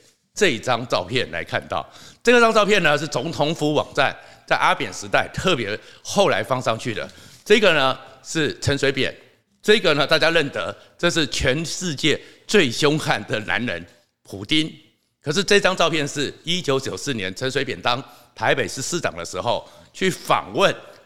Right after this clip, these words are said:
俄罗斯圣彼得堡当时的副市长，你看才三十几岁，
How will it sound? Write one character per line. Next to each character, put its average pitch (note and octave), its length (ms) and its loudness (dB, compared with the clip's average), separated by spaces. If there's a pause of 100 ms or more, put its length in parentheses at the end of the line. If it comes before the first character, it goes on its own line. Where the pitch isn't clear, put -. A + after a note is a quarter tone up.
(140)
俄 F3+ 240 2
罗 A#2 200 -2
斯 C3 280 -6
圣 C#3+ 300 0
彼 - 200 -12
得 G2+ 160 -2
堡 - 240 0 (420)
当 E3+ 280 2
时 - 140 -6
的 A2+ 120 -4
副 E3 220 -4
市 D3 200 -4
长， E2 200 -6
你 G#2+ 60 -12
看 D3 100 -4
才 C#3 80 -4
三 D#3 160 -2
十 D3 100 -8
几 G#2+ 140 -10
岁， A2+ 240 -6